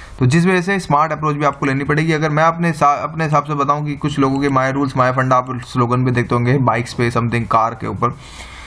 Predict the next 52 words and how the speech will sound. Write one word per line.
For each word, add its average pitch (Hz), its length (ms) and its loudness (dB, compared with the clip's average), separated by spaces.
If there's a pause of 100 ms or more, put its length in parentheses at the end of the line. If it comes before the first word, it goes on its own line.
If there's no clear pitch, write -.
(160)
तो 151 100 2
guys 190 180 4
ये 190 120 2
बोलूँगा 190 360 2
कि 190 80 4 (440)
you 156 100 4
have 170 120 0
to 175 80 4
do 185 120 4
a 165 100 -2
hard 135 220 0
work 147 180 -2
as 131 80 -6
well 139 120 0
as, 151 60 -2
मैं 147 140 0
ये 156 100 4
नहीं 180 120 4
कहता 160 160 0
कि 160 60 2
hard 135 200 2
work 139 100 -4
नहीं 135 120 -6
करना, 139 140 -2
hard 131 240 0
work 160 160 -2
करना, 151 200 2
करना 135 220 0
है 127 60 2
boss, 143 180 2
इसमें 147 220 -2
कोई 156 160 2
दो 135 180 4
राय 143 180 4
नहीं 143 220 0
है 127 80 2
यहाँ 113 120 2
पे, - 140 -8
लेकिन 156 300 2
smart 139 360 0
वर्क 131 160 -2
भी 123 180 -4
करना - 220 -8
side - 180 -10
to - 80 -10
side। - 180 -6
क्या 143 180 4
पढ़ना 139 280 -4
है, 135 60 -2
क्या 135 120 2
छोड़ना 127 300 -2
है, 123 220 -2